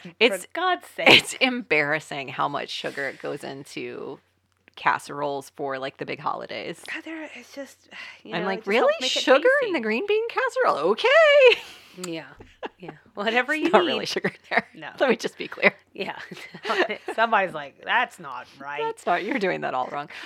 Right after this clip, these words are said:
Speaker 2: Also, deviled eggs are another food that I get really excited about around the holidays.
Speaker 1: Yeah.
Speaker 2: I don't, it's like
Speaker 1: Although those wind up making it all year round, um, especially in
Speaker 2: It's true.
Speaker 1: Casey's family.
Speaker 2: Oh,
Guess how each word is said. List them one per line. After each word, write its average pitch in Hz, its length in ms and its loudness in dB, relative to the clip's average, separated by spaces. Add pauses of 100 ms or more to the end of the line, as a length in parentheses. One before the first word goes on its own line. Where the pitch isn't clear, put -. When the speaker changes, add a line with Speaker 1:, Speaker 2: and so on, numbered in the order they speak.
(120)
Speaker 2:
Also, 269 200 0 (120)
deviled 196 340 0
eggs 147 460 -2
are 165 120 -6
another 151 320 -6
food 196 300 -6
that 185 100 -6
I 175 60 -4
get 190 180 -8
really 196 220 -6
excited 220 400 -8
about 226 220 -4
around 226 200 -6
the 240 60 -10
holidays. 240 560 -8 (140)
Speaker 1:
Yeah. 254 680 -2
Speaker 2:
I 233 80 -2
don't, 240 260 0
it's 233 140 -12
like 285 120 2
Speaker 1:
Although 277 340 2
those 311 460 -4
wind 277 320 -2
up 247 100 0
making 214 380 -8
it 156 260 -6
all 180 240 2
year 165 240 -6
round, 147 540 -12 (360)
um, 175 240 -6
especially 185 400 -2
in 170 60 -8
Speaker 2:
It's 160 80 -8
true. 160 180 -2
Speaker 1:
Casey's 156 240 -14
family. 131 600 -18
Speaker 2:
Oh, 156 60 -2